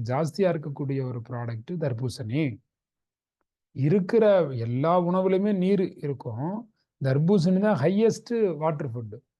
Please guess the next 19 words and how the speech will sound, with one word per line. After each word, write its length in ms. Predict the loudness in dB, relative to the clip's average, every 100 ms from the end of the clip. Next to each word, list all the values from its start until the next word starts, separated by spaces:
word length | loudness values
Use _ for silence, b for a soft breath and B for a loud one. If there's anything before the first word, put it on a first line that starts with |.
| _ 0
தொண்ணூத்தஞ்சு 600 | 4 4 2 2 2 0
பர்சன்டேஜ் 460 | 0 0 0 2 2
இதுல 180 | 2 0
வாட்டர் 380 | -2 -4 -8
தான் 160 | -8 -10
இருக்கு. 220 | -12 -14 -20 _ _ _ _ _ _ _ _ -12
அப்ப 120 | -8
சர்க்கரை, 640 | -2 0 0 2 4 4 2 -4 _
அந்த 300 | -8 -6 -4 -4 -4 0
தர்பூசணியில 600 | 2 4 4 4 4 4
இருக்கக்கூடிய 480 | 4 2 0 0 -2 -4
சர்க்கரைய 500 | -6 -6 -2 0 -2 -6 -10 -16 _ _
செரிக்கிறதுக்கு, 880 | 2 4 4 0 0 0 0 -8 -6 -6 -8 -10 0
ஜீரணம் 460 | 2 4 2 2
பண்றதுக்கு 460 | 0 -2 -4 -6 -6
நம்ம 260 | -6 -4 -4
உடம்பு 360 | -4 -2 -2
கடுமையா 520 | -2 0 2 2 2 0
போராடும். 480 | -2 -6 -8 -12